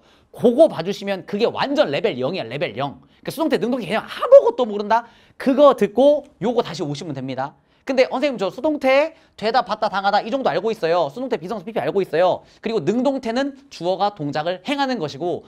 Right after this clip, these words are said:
수동태는 주어가 동작을 당하는 것이다라는 거 알고 있습니다." 하시는 분들은 지금 이대로 따라오시면 돼요. 벌써 수업해버렸네. 자, 지금부터 훈련 들어간다. 오늘 훈련은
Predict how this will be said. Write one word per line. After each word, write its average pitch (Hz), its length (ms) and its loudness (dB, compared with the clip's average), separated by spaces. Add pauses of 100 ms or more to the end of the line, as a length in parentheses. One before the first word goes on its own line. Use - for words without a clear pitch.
수동태는 247 720 -6
주어가 165 380 0
동작을 160 540 -6
당하는 214 360 -6
것이다라는 156 440 -6
거 165 220 -2
알고 165 300 -6
있습니다." 156 480 -8
하시는 156 300 -18
분들은 143 340 -8 (220)
지금 - 320 -18 (160)
이대로 101 200 -12
따라오시면 120 500 -10
돼요. 73 180 -20 (460)
벌써 131 200 -10
수업해버렸네. 113 640 -8 (580)
자, 170 520 2
지금부터 285 260 0
훈련 240 320 2
들어간다. 190 640 2
오늘 196 300 0
훈련은 214 500 -2